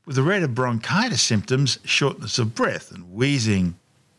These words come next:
When taking exposure to cigarette smoke and cannabis into account, the researchers say those exposed to vaping were forty percent more likely to report bronchitis symptoms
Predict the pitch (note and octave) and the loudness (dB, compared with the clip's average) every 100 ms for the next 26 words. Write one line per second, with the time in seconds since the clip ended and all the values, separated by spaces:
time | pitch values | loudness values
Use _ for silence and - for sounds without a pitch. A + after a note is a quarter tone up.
0 | _ - D3+ A2 C3 A#2 G#2 G2 - - | _ -4 0 0 0 -2 -2 -2 -2 -2
1 | A#2 A2+ G2 G2 - A#2+ G2 G2+ G2+ - | 0 2 2 0 0 2 4 2 2 0
2 | G#2+ G2 F#2+ F#2 - G3 G3 G#2+ - F#2+ | 2 2 2 0 0 0 0 -2 -2 -2
3 | F2 F#2 A#2 A#2+ A#2 - - A#2+ - D#4+ | -2 0 0 0 -2 -4 0 0 0 -4
4 | - D#3 - C3+ A2+ G#2+ F3 D3+ C3+ - | -2 0 2 2 2 2 0 0 0 -2
5 | - C3+ C3 - A2 G2 G#3 - G#2 A2 | 0 0 0 0 -2 0 -2 -4 -2 0
6 | A#2+ - G#3+ G3+ D#3+ C#3+ A#2 - B2+ G#2+ | -2 -4 0 0 2 0 2 2 0 0
7 | G#2+ D#3+ B3 G2+ E2+ - G#2+ B2 A2 F#2 | 2 4 2 0 -2 -4 -6 -4 0 0
8 | D#2+ G2+ F2+ G2+ F#2+ - E3+ D3+ B2+ C3+ | 0 -4 -2 0 0 0 -2 -2 -4 -4
9 | A#2+ C#3 C3 | 0 2 2